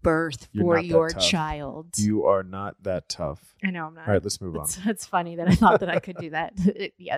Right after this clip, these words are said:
Speaker 1: no way in hell. Another thing, though, that people, lots of questions about <sighs> the recent episode of Vanderpump Rules. People saying, "Hey, Stas,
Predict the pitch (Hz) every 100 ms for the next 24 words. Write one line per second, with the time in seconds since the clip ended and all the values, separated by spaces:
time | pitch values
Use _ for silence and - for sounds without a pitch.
0 | 180 185 175 156 104 175 156 - _ _
1 | _ _ _ _ _ - 220 302 339 302
2 | 196 185 185 180 190 185 175 175 165 -
3 | 190 185 175 165 170 180 185 185 _ _
4 | 254 180 190 226 - 240 - 262 220 -
5 | 214 202 202 180 175 170 - - - -
6 | - _ _ _ _ _ - - - -
7 | - _ _ _ _ - 170 185 196 208
8 | 180 175 175 - 170 170 165 - 180 170
9 | 170 165 165 - 175 160 - 170 156 156
10 | 185 - - - - _ - 339 285 247
11 | 226 202 208 214 294 285 - - 143 160
12 | 165 - - -